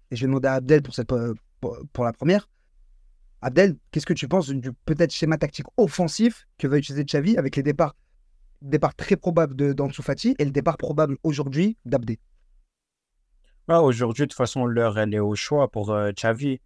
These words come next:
Speaker 2: À partir du moment où tu décides de te passer d'un joueur comme Ansu Fati, parce qu'il décide de partir ailleurs pour gratter du temps de jeu, un joueur comme Abdé, différentiel, un joueur qui est en un contre un et un des seuls joueurs dans l'effectif dans ce registre-là,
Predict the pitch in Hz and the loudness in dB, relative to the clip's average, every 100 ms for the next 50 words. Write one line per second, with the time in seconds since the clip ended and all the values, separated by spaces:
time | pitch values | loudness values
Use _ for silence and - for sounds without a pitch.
0 | _ _ - - 117 - 113 117 117 113 | _ _ -6 -4 -2 0 0 2 2 2
1 | 127 135 120 113 110 - 113 110 - - | 2 4 2 0 -4 -4 -4 -2 -2 -2
2 | 101 110 104 - 107 - 107 104 104 107 | -2 -2 -4 -2 -2 -2 0 0 0 -2
3 | - 107 104 101 101 - 110 107 - 123 | 0 0 0 -2 -4 -4 -4 -4 -4 -6
4 | - _ _ _ _ - - 107 110 - | -8 _ _ _ _ -8 -4 -2 -2 -2
5 | 107 107 107 101 - 104 104 117 104 - | -2 0 0 -2 -2 0 0 0 -2 -4
6 | 110 101 104 107 - 104 104 - 104 104 | -4 -2 0 0 0 -4 -4 -2 -2 2
7 | 147 156 _ _ _ _ - 113 117 117 | 0 0 _ _ _ _ -4 0 0 0
8 | 123 120 117 107 131 131 117 107 113 123 | 2 4 2 0 -2 0 -2 -8 -6 -2
9 | 110 120 113 - 131 117 104 _ _ _ | 0 0 -4 -2 0 0 -4 _ _ _
10 | 117 110 117 117 - 113 107 107 110 - | -6 -2 0 0 -2 0 2 2 2 -2
11 | 117 - 131 131 107 101 98 101 - 104 | -6 -4 -2 0 0 -2 -2 -2 -2 -2
12 | 107 101 131 120 113 117 110 107 107 - | -2 -2 -2 -2 0 0 0 -2 -4 -8
13 | 104 - 107 107 107 - 113 98 - - | -10 -8 -8 -6 -6 -2 -2 -2 -8 -4
14 | 110 151 | 0 0